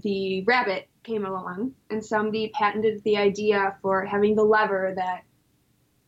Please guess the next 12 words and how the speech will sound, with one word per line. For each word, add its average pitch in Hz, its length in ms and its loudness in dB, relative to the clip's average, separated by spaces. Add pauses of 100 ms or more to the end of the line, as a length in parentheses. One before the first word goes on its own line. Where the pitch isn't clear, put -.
(180)
inserts 220 640 0
the 202 480 0
corkscrew 202 600 2
into 202 600 0
the 190 100 -4
cork 220 500 0
and 196 160 -4
then 190 320 -4
seamlessly 220 760 0
pulls 220 300 2
it 214 80 2
out. - 380 -2